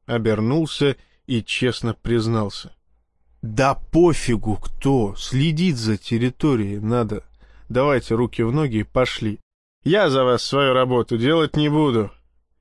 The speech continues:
Шнеля, шнеля, арбайтен». Охотники переглянулись,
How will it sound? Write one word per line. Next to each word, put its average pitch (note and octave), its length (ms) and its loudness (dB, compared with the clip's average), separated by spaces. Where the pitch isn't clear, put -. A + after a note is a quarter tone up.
Шнеля, E3 460 0
шнеля, B2+ 460 0
арбайтен». B2 640 0
Охотники A#2 600 -2
переглянулись, B2+ 840 -2